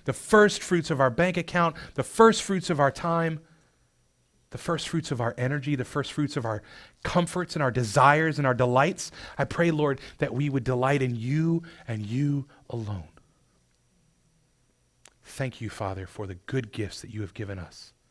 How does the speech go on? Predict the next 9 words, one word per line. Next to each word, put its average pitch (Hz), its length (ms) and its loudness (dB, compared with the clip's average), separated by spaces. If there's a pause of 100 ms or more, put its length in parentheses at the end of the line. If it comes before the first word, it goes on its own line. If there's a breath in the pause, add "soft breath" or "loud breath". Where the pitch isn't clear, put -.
(1080)
most 107 260 -8
of 101 100 -6
all 110 220 2
for - 140 -10
Christ, - 600 -4 (300 loud breath)
who 135 120 -2
has 107 140 -4
saved - 640 0
us. - 480 -2